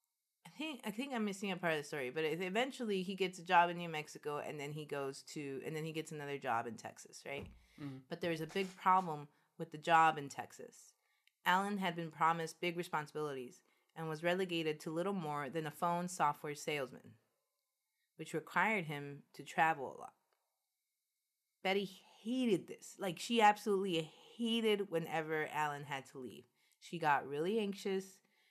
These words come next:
Speaker 1: She couldn't, she would whine and cry. She just couldn't fucking stand being alone. She hated it. She thought it was improper for a husband to be gone that long,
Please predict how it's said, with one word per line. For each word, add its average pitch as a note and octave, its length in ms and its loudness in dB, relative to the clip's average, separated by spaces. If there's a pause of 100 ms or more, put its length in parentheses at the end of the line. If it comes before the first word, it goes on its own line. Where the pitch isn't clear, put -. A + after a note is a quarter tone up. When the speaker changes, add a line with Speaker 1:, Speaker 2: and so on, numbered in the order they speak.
Speaker 1:
She - 160 -10
couldn't, D#3+ 460 2
she E3 160 -4
would D3+ 200 -4
whine D3+ 360 -2
and G#3 160 -4
cry. D3+ 600 2 (280)
She - 180 -10
just D3+ 180 -16
couldn't G3+ 400 2 (240)
fucking D#3 420 -2
stand C#3+ 500 -6
being C3 220 -8
alone. G#2+ 160 -12 (140)
She - 180 -16
hated D#3 320 -2
it. D#3 140 0
She - 100 -12
thought C#3 180 0
it B2+ 60 -6
was B2+ 120 -8
improper D#3 840 2 (420)
for C#3+ 440 0
a - 40 -2
husband F3 360 -2
to F#3 40 -2
be F3+ 120 -4
gone D3+ 300 0
that C#3 220 -4
long, C3+ 420 -4